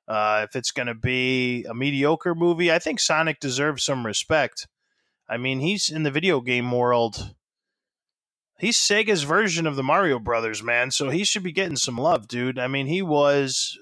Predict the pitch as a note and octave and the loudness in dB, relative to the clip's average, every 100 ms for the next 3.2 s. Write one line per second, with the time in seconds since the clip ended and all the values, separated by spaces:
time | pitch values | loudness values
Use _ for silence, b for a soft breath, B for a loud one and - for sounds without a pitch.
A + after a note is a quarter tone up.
0 | _ C3 B2+ C#3 D3+ C#3+ A#2+ C#3 E3+ B2 | _ -4 0 2 2 2 0 0 0 0
1 | A#2 A2+ - _ _ _ _ _ _ _ | -2 -4 -8 _ _ _ _ _ _ _
2 | _ _ _ _ - E3+ E3+ D3 D#3 D3+ | _ _ _ _ -10 -2 0 2 2 2
3 | C3 C3+ | 0 -4